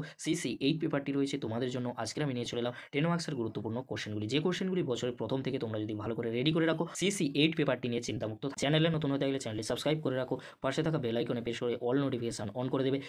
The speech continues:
যখনই আমি নতুন কোনো ভিডিও আপলোড করবো, সবার আগে তোমাদের কাছে পৌঁছে। চলো বেশি দেরি করবো না, সিসি এইট পেপারে টেন মার্কসের গুরুত্বপূর্ণ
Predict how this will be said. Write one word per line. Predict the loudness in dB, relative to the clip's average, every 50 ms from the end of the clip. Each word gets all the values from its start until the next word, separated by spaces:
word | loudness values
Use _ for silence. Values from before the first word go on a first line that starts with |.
| -8 -2 -2
যখনই | 0 2 2 2 2
আমি | 2 0
নতুন | -2 -4 -4 -4
কোনো | -4 -4 -4 -4
ভিডিও | -4 -4 -4 -4 -4
আপলোড | -4 0 0 0 0 0
করবো, | -2 -2 -2 0
সবার | 0 2 2 2
আগে | 2 0 -2
তোমাদের | -2 -4 -4 -4 -4
কাছে | -4 -4 -4 -4 -4
পৌঁছে। | -4 -6 -6 -8 _ 4 6
চলো | 6 8 8 6
বেশি | 6 4 4 4
দেরি | 4 4 4
করবো | 4 4 4 4
না, | 2 2 2
সিসি | 2 2 2 0 -2 2 4 4
এইট | 4 4 2
পেপারে | 2 2 2 0 2 0
টেন | 0 2 2
মার্কসের | 0 0 0 0 0
গুরুত্বপূর্ণ | 0 -2 -2 -2 -2 -2 -2